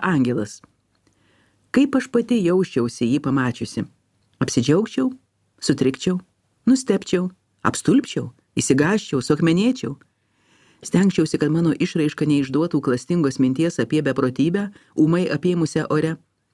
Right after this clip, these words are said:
Ar pirštu parodyčiau angelą šalia sėdintiesiems? Ar jie jį pamatytų? Ar angelas apsireiškia tik kažkam vienam, o kitiems būna nematomas? Šie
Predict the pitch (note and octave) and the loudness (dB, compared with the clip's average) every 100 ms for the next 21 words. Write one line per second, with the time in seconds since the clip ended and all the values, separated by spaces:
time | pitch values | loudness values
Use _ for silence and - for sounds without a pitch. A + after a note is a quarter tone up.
0 | _ _ _ A3+ - A3 G3 - C4+ F3+ | _ _ _ 0 2 0 0 -2 -2 0
1 | G3 G3 - F3+ E3+ G3+ G3 F#3 F#3 F3+ | 2 0 0 -2 0 0 2 2 0 -4
2 | _ - G#3+ G#3 G3+ D#3+ B2 C3 A2 - | _ -4 0 0 0 0 0 -2 -2 -2
3 | F2+ - - _ _ _ _ _ D3 D#3 | -4 -6 -16 _ _ _ _ _ 0 0
4 | D#3 F#3 B2 C3 E3+ - B2+ B2+ E3 A3+ | 2 0 0 -2 -2 0 0 0 0 -2
5 | G#3+ - _ _ _ _ _ - B3+ C4+ | -4 -8 _ _ _ _ _ -2 2 4
6 | C4 A#3+ A#3 G#3+ G3+ - G#3 A3 - D#3+ | 4 4 0 0 -2 -2 0 0 0 -2
7 | G#3 G#3 E3 - A#3 B3+ B3+ A#3+ E3+ B2 | -2 -2 -4 -2 0 2 4 2 2 -2
8 | C3 - - E3 E3 D#3 G#3 E3+ F3 F#3+ | -4 -12 -6 -2 0 2 2 0 0 2
9 | F#3 F#3 E3 B2 A2+ A#2+ - - _ _ | 2 2 0 -2 -4 -6 -8 -20 _ _
10 | _ _ _ _ _ _ _ _ _ _ | _ _ _ _ _ _ _ _ _ _
11 | _ _ _ _ - - | _ _ _ _ -8 -2